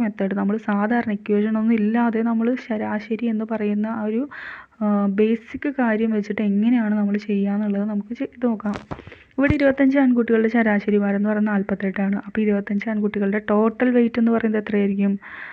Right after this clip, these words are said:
ആകെ ഭാരം, ഇരുപത്തഞ്ച് പേരുടെ ആകെ ഭാരം എന്ന് പറയുന്നത് നാൽപത്തിയെട്ട്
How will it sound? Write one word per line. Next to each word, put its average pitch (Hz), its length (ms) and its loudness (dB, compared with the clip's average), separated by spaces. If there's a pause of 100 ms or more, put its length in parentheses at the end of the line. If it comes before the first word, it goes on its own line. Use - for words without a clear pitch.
(180)
ആകെ 220 340 4
ഭാരം, 202 440 4 (420)
ഇരുപത്തഞ്ച് 202 460 0
പേരുടെ 202 440 2 (240)
ആകെ 240 460 4 (120)
ഭാരം 220 380 2
എന്ന് 208 120 2
പറയുന്നത് 196 560 0 (1120)
നാൽപത്തിയെട്ട് 220 920 0